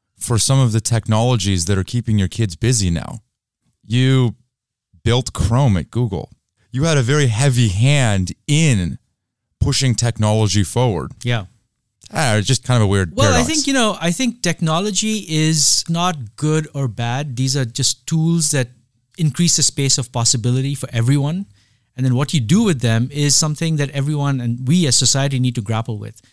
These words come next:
Speaker 2: So is the web a net positive in the world? Hundred percent. There's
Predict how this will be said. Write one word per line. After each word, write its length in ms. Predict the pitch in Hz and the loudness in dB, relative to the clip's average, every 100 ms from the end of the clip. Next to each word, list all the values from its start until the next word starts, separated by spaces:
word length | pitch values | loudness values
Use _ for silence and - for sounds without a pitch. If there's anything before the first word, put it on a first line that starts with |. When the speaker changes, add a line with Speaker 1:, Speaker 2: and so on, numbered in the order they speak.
| _ - | _ -4
Speaker 2:
So 320 | 160 147 120 - _ - - | 0 0 -2 -12 _ -20 -2
is 360 | 165 180 156 | 0 2 2
the 120 | 165 151 | 0 -2
web 440 | 113 131 143 139 - | 0 2 0 -2 -8
a 120 | 123 - | -8 -2
net 440 | 127 120 131 - - | 0 2 0 -4 -8
positive 440 | 120 120 135 143 135 | -4 -2 -2 -2 -2
in 100 | 135 | -2
the 80 | |
world? 300 | 117 131 147 - _ | -2 -4 -6 -10 _
Hundred 400 | - 156 147 139 | -4 0 0 0
percent. 480 | 120 113 - - - - _ _ - | -2 -2 -6 -16 -20 -20 _ _ -6
There's 220 | 120 | -4